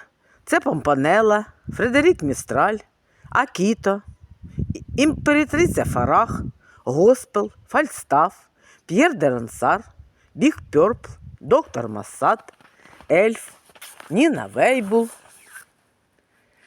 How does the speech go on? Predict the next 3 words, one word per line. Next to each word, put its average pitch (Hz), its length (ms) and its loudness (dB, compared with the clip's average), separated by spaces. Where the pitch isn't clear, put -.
Дабл 180 460 0
Делайт, 143 720 0
Чикаго 220 520 0